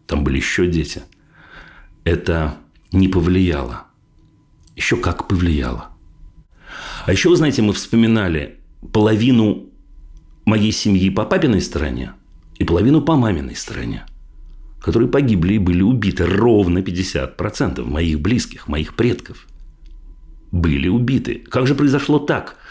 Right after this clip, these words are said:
что Дима Зицер, у которого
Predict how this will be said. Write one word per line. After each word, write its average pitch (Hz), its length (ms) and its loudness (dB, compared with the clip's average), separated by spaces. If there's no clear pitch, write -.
что - 180 0
Дима 101 280 2
Зицер, 110 520 -2
у - 40 -2
которого 80 520 0